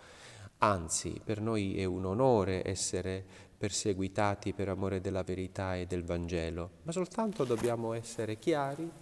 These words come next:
e non dobbiamo nasconderci come fanno gli struzzi sottoterra. In altri stati dove tutto questo è stato approvato, eh, vescovi, sacerdoti, papà di famiglia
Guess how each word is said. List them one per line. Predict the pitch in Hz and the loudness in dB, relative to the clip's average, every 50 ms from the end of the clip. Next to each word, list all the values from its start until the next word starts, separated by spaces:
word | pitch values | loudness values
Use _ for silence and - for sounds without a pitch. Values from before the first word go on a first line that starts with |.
| - - - - - - - - - 110 - - | -20 -20 -20 -20 -20 -20 -20 -18 -16 -16 -10 -4
e | 139 139 | -2 0
non | 147 165 175 | 2 2 4
dobbiamo | 170 165 160 175 175 165 156 | 2 2 4 4 4 4 4
nasconderci | 147 147 139 - - - 147 139 131 131 127 - - - - 131 120 120 117 117 113 113 - - | 4 4 0 0 2 2 2 4 4 2 0 0 -4 -2 0 2 2 4 2 0 -2 -4 -8 -12
come | - - 131 117 120 117 | -2 0 2 2 2 2
fanno | 110 123 117 113 110 110 | 2 2 2 4 4 4
gli | 107 113 110 | 4 2 0
struzzi | - - - 135 113 - - - - 101 95 95 | 0 2 2 2 2 2 0 -2 0 0 0 0
sottoterra. | 95 - - 117 107 - - 107 101 - 104 95 90 82 82 87 87 85 90 87 87 - - - - - - - - - - - - - | -2 0 -2 -2 -2 0 0 -2 0 2 2 2 2 2 0 -4 -6 -4 -4 -4 -4 -6 -12 -20 -20 -20 -20 -20 -20 -20 -20 -20 -8 -2
In | 139 135 131 | 2 4 4
altri | 123 120 - - - | 4 4 2 0 0
stati | - - - 147 131 117 110 - - 110 104 | 0 4 8 8 8 8 8 6 2 2 4
dove | 113 107 107 104 - | 4 4 4 2 0
tutto | 113 110 - 113 | 0 -2 -2 -2
questo | 104 - 113 104 - - 107 | 0 0 -2 -2 0 -2 -4
è | 98 | -4
stato | - - 110 104 - 104 | 0 -2 -2 0 2 0
approvato, | 104 - - - 123 110 110 98 90 90 95 - - 110 110 - - - - - - - - - - | -2 0 2 2 2 4 4 4 2 0 -4 -8 -8 -8 -8 -8 -14 -20 -20 -20 -20 -20 -20 -20 -18
eh, | - 320 - - - - - 139 - - - - - - | -16 -14 -12 -12 -10 -10 -10 -12 -12 -14 -20 -20 -20 -14
vescovi, | - 87 85 101 - - - - 180 165 147 | -8 -6 -4 -2 -2 -2 4 4 4 4 4
sacerdoti, | - - 101 - - 101 87 82 95 107 120 120 - 143 | 2 2 0 0 0 -2 -2 2 4 4 4 4 2 -2
papà | - - 101 - 104 101 | 0 0 0 2 0 0
di | 95 101 | 0 -2
famiglia | - - 92 85 90 98 107 110 127 139 160 165 | -4 -2 -4 -2 0 -2 -2 -2 -2 -4 -4 -4